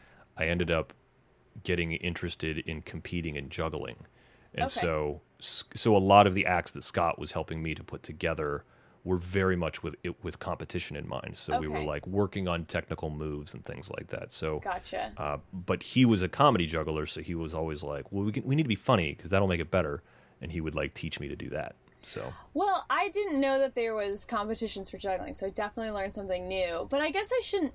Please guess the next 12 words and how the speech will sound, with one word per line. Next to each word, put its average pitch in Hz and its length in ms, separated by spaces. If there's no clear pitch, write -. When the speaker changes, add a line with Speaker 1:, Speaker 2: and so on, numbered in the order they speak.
Speaker 2:
I 294 60
mean, 359 100
there's, 370 360
yeah, 254 220
I 165 120
mean, 208 120
I 208 100
guess - 380
I, 214 180
I - 80
mean, 262 240
seeing, 254 640